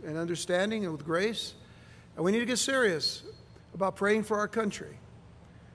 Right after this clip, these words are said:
about taking Second Chronicles seven fourteen to heart each and every day. "If my people, which are called by my name, shall humble themselves and pray and seek my face and turn from their wicked ways, then will I hear from heaven.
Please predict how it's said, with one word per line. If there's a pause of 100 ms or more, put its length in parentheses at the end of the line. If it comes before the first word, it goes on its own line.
(540)
about
taking
Second
Chronicles
seven
fourteen
to
heart
each
and
every
day. (220)
"If
my
people, (560)
which
are
called
by
my
name,
shall
humble
themselves
and
pray (440)
and
seek
my
face
and
turn
from
their
wicked
ways,
then
will
I
hear
from
heaven.